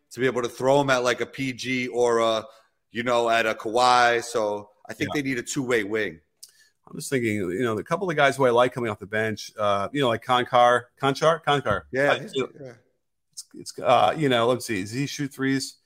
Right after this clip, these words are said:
Speaker 2: You know, he shoots okay. Aldama shoots okay. So, I mean, it's interesting 'cause those guys are, are okay coming off the bench, and they have a little size, and they make some plays. Um, but,
Speaker 1: You know
Speaker 2: yeah, th-, it's, it's just too low.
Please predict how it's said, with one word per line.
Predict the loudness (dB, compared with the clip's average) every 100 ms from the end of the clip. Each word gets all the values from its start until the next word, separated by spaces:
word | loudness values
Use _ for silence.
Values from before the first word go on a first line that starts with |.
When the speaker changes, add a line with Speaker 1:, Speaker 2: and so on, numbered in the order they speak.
| _ _ _ _
Speaker 2:
You | 0 4
know, | 4
he | 2
shoots | 0 -2 0
okay. | 0 2 2 0 -2 _ _ _
Aldama | -4 2 4 4 4 0 -2
shoots | -8 -8 -6
okay. | -4 -2 -2
So, | -2 -2
I |
mean, | 2 2
it's | 0
interesting | -6 -4 -4
'cause | -4 0
those | 0
guys | 2 0 2
are, | 2 2
are | 2 2 2
okay | 2 0 0
coming | 0
off | -2
the | 0
bench, | -2 -2
and | 0
they |
have | 0 0
a |
little | -2 -4
size, | 2 2 2 -2 _ -20 -4
and | 0
they | 2
make | 0 -2
some | -6
plays. | -4 -2 -2 -6 -12 _ _ _ -2
Um, | 2 4 4 2 -2 -8
but, | -12 0 2
Speaker 1:
You | 4
know | 4
Speaker 2:
yeah, | 2 2 -2 -4 _ -8
th-, | -6
it's, | -6 -10 -10
it's | -10 -8
just | -6 -6 -6
too | -4
low. | 0 -2 -4